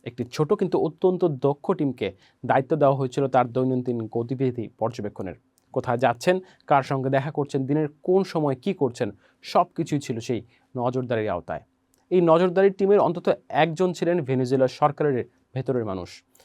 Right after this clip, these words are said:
তেষট্টি বছর বয়সী মাদুরো কখন ঘুমাতে যান, কী খাচ্ছেন, এমনকি কী পড়ছেন, সেই ব্যক্তিই নিয়মিত সে তথ্য সরবরাহ করতেন। দীর্ঘদিনের এই তথ্য সংগ্রহ ও বিশ্লেষণের পর দুই হাজার পঁচিশ সালের ডিসেম্বরে প্রথম চূড়ান্ত হয়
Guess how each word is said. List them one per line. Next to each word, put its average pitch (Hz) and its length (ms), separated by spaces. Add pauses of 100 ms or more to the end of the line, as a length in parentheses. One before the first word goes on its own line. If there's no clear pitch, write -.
(160)
তেষট্টি 131 280
বছর 117 260
বয়সী 120 400
মাদুরো 135 440 (260)
কখন 127 240
ঘুমাতে 123 360
যান, 156 260 (220)
কী 165 100
খাচ্ছেন, 151 380
এমনকি 175 300
কী 214 180
পড়ছেন, 175 540 (320)
সেই 202 220
ব্যক্তিই 160 460
নিয়মিত 156 420
সে 135 180
তথ্য 123 280
সরবরাহ 120 480
করতেন। 92 300 (460)
দীর্ঘদিনের 202 440
এই 180 60
তথ্য 151 340
সংগ্রহ 143 440
ও 160 160
বিশ্লেষণের 131 460
পর 135 320
দুই 147 140
হাজার 135 180
পঁচিশ 147 360
সালের 147 240
ডিসেম্বরে 131 440 (440)
প্রথম 160 320
চূড়ান্ত 139 420
হয় 139 340